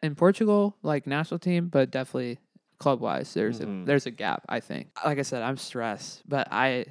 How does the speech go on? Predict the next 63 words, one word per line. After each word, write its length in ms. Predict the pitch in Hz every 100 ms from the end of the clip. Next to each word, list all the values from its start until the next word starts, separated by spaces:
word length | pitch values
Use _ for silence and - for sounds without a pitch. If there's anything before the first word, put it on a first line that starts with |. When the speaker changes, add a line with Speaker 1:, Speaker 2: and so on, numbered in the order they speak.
| -
Speaker 1:
I 120 | 131
feel 200 | - 139
really 280 | 117 120 117
confident. 520 | - 113 113 107 107
As 180 | 151 160
opposed 420 | 160 160 160 156 -
to, 200 | 147 135
I 120 | 147
remember 320 | 170 170 156
the 100 | 143
game 400 | 135 139 139 131
two 220 | 123 -
or 40 | 139
three 200 | 131 123
years 220 | 131 135
ago 180 | 127 127
when 160 | 120 120
we 140 | 143
were 100 | 131
up 140 | 123
ten 200 | - 139
points 400 | 123 135 131 120 120
and 60 | 120
we 80 |
played 260 | 120 123 120
in 100 | 120
January 600 | 127 131 127 123 120 120
against 260 | 120 117 -
City, 260 | 127 123
and 140 | 117 131
I 140 | 127
was 200 | 123 117
nervous 360 | 139 135 131 -
and 100 | 131
I 80 |
didn't 220 | 123 139 127
feel 160 | 120
confident. 400 | - 120 120 110
I 40 | 120
felt, 160 | - - - -
I 40 |
was 120 | 131 117
like, 180 | 117
"Eh, 280 | - 208 190 170
I 100 | 147
think 140 | 196 285
we're 80 | 156
gonna 140 | 131
lose 180 | 123 123
this 140 | -
game," 200 | 151 156 -
and 100 | 127
we 80 |
ended 160 | 139 147
up 80 | 123
losing 240 | 127 123
the 80 | 120
game 240 | 131 139 -
and 100 | 127
we 80 | 117
lost 220 | 117 -
the 20 |
title. 280 | - 135 -